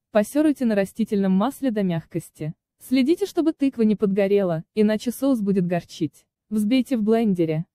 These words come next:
Добавьте сливки, перец чёрный молотый, мускатный орех,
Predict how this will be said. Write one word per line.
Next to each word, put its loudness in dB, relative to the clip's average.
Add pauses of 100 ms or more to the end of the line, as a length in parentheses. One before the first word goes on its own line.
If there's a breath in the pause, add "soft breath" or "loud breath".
Добавьте 2
сливки, -2
перец 0
чёрный 0
молотый, 2
мускатный -4
орех, -2